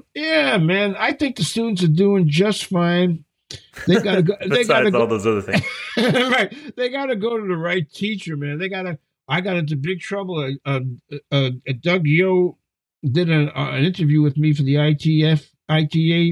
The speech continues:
Speaker 1: A about forty years ago, and I said some of these things, and a lot of the cats in the orchestras got totally bent out of shape. I, I, I accuse the, um, schools and the orchestras of being the academio-,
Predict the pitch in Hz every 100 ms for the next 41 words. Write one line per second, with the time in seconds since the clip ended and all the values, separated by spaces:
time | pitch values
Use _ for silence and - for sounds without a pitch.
0 | - _ _ - 123 135 117 - 170 165
1 | 147 156 160 127 107 110 135 156 131 147
2 | 131 120 107 - 139 135 107 - _ -
3 | - _ - 110 117 123 127 120 123 -
4 | 120 - 127 110 123 110 117 107 98 101
5 | 104 143 143 - 139 131 139 117 98 107
6 | 117 107 151 147 - 143 131 139 _ _
7 | _ - - - - - 139 - 135 131
8 | - 151 156 139 - 131 123 120 107 101
9 | 95 - 147 147 147 139 120 113 120 135
10 | 120 120 110 104 104 120 117 113 - 131
11 | 117 110 123 123 123 123 123 113